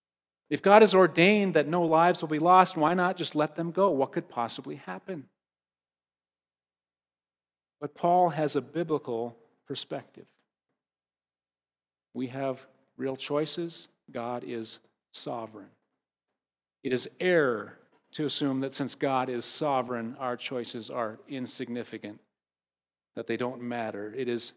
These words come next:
an error to assume that. Tha-, that's the kind of thing that happens when people use bad theology to justify reckless or lazy behavior. "I'm not going to buckle my seatbelt because if it's my time, then it's my time.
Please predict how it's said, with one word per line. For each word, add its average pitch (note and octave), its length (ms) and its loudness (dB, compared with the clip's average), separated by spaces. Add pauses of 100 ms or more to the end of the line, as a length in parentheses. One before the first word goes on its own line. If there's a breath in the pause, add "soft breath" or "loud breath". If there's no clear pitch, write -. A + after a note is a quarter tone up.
an C3+ 260 -8
error A#2 600 -2 (640)
to B2+ 120 -4
assume A#2 380 -6
that. A2 280 -16 (1700)
Tha-, A#2 80 -6
that's D3+ 320 0
the - 100 -6
kind F3 240 0
of E3 80 -4
thing E3+ 160 0
that D#3 100 0
happens D3 380 -4
when C3+ 120 -4
people C3+ 320 -2
use C#3 280 -2 (200 soft breath)
bad D3+ 440 2
theology D3 760 4
to C#3 80 -8
justify C3+ 800 0 (100)
reckless C#3 640 -2
or B2+ 300 -6 (360 soft breath)
lazy C#3+ 460 4
behavior. C3+ 560 2
"I'm D3+ 80 2
not G3 140 4
going E3 160 -2
to B2+ 60 0
buckle D#3 360 0
my C3 160 0
seatbelt C3+ 720 -2
because E3 240 -4
if F#3 80 -4
it's A3+ 140 -6
my G3+ 140 2
time, A3+ 420 -2
then G#3 100 -4
it's G3+ 160 -4
my G3 140 -2
time. C3 400 -6